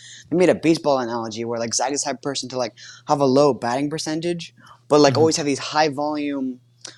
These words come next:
Speaker 1: um, big home run hits. And, um,
Speaker 2: Mm-hmm.
Speaker 1: they also talked about how the, the, the, the way Zach Wilson plays is not really fit for the,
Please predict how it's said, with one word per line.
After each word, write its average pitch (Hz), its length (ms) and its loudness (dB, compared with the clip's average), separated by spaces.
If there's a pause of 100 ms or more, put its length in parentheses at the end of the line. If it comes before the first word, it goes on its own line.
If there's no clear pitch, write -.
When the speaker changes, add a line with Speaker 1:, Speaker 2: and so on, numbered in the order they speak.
(140)
Speaker 1:
um, 123 280 -2
big 151 320 0
home 151 340 -4
run 143 160 -4
hits. - 420 -6 (220)
And, 151 340 -2
um, 127 240 -6
Speaker 2:
Mm-hmm. 123 180 -4 (600)
Speaker 1:
they 156 60 2
also 190 160 2
talked 180 180 2
about 156 220 0
how 143 380 -4 (360)
the, 95 140 -10
the, 131 320 0 (240)
the, 127 440 -2 (200)
the 127 160 -4
way 165 280 6
Zach 147 220 4
Wilson 147 240 -6
plays 160 380 0
is 127 120 -4
not 139 140 -6
really 139 220 -6
fit - 500 -6
for 151 100 -6
the, 131 200 -4